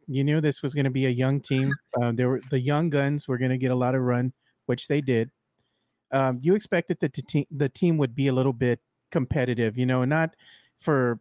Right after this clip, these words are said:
like, four full quarters, but at least, you know, start off first, second quarter, ma-, you know, be competitive. And then as the game wanes on, you know, you kind of expected a little f-, drop off and fall off there,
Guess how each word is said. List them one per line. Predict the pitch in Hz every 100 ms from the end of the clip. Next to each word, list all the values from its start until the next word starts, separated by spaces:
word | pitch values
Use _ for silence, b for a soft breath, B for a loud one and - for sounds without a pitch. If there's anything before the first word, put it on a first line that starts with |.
| _ 131
like, | 131 -
four | - 156 143
full | - 147 127
quarters, | - 185 151 131 131
but | 127
at | 123
least, | 131 135 -
you | 127
know, | 123
start | - 147 127
off | 123 117 - _ _ _ _ -
first, | 135 131 -
second | 135 135 135
quarter, | 139 131 127 131
ma-, | 127 131
you | 139
know, | 131 113
be | 110 120
competitive. | 135 113 127 127 123 123
And | 123
then | 123 123 117 b b b -
as | 143 139
the | 120
game | 135 139
wanes | 131 131 123
on, | 120 120
you | 120
know, | 120 117
you | 117
kind | 110 131 117
of |
expected | 110 - - 113 - 113
a | 110
little | 117 -
f-, | -
drop | 123 123 120
off | 123 113 -
and | 110
fall | - 120 113
off | 120 -
there, | 117 107